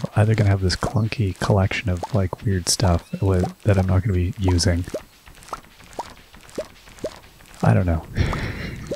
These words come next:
Aubergine in the middle of the thing there. L-, lonely little eggplant just sitting there.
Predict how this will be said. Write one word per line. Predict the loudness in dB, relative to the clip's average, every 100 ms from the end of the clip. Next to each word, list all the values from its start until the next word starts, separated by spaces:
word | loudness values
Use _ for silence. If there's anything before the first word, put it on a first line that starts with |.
| -12 -20 -20 -16 -16 -10 -6 -6 -6 -8 -12 -12 -18 -16 -14 -16 -20 -20 -20 -14 -12 -12 -12 -12 -10 -8 -8 -2
Aubergine | 2 4 4 4 0 0
in | -2
the | 0
middle | 0 2 2
of | 0 0
the | 0
thing | 2 0
there. | 0 0 -2 -8 -14 -14 -20 -20 -14 -14 -14 -20 _ -18 -16 -16 -18 -8 -2
L-, | 0 2
lonely | 4 4 4
little | 2 2 0
eggplant | 2 2 2 0 -4
just | -6 -4 0
sitting | 0 2
there. | 2 0